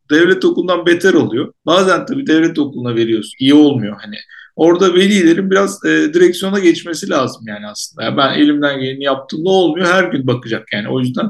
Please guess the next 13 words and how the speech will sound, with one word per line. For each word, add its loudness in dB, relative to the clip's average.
Ya 0
şey 4
gibi 2
düşün, -6
ev 4
ekonomisi 2
diye 2
bir 0
ders 2
vardı 2
ya 4
bir 4
yerlerde. -6